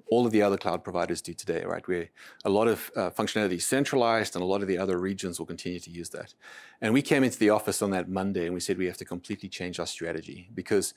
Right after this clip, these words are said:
if we are sharing data between regions, we cannot guarantee that those regions won't fail for the same reason at the same time."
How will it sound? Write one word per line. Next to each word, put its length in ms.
if 160
we 180
are 120
sharing 500
data 400
between 380
regions, 600
we 80
cannot 380
guarantee 440
that 120
those 220
regions 320
won't 180
fail 280
for 120
the 80
same 280
reason 420
at 100
the 60
same 240
time." 240